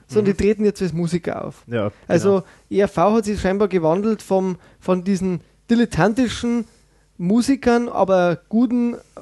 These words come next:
Speaker 1: oder, oder, oder auch dilettantischen Schauspielern,
Speaker 2: <laughs>
Speaker 1: aber die das ko-, die das irgendwie konnten, zu sehr guten Musikern mit einem guten Sänger. Aber das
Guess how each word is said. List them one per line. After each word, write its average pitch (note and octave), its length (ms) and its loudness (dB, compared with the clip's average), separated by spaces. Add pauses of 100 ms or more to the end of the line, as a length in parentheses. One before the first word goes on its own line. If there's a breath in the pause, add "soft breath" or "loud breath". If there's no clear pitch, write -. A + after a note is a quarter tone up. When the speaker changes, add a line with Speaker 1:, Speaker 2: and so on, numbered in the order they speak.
(120)
Speaker 1:
oder, F#3+ 320 2
oder, F3+ 180 -2
oder F3+ 260 2
auch G3+ 140 2
dilettantischen A3 720 0
Schauspielern, A3 540 2
Speaker 2:
<laughs> A3 40 0
Speaker 1:
aber G3 180 2 (280)
die A3 100 2
das G3 180 0
ko-, F3+ 340 -6
die G3+ 100 0
das F#3 120 -4
irgendwie F#3+ 260 0
konnten, A3 480 -2 (520 loud breath)
zu A#3+ 380 2 (100)
sehr G#3+ 220 0
guten G#3 280 0
Musikern B3+ 600 0 (300)
mit G#3 140 2
einem G3 100 2
guten G#3+ 280 0
Sänger. A3+ 400 2 (480 soft breath)
Aber F#3+ 240 2
das - 400 -2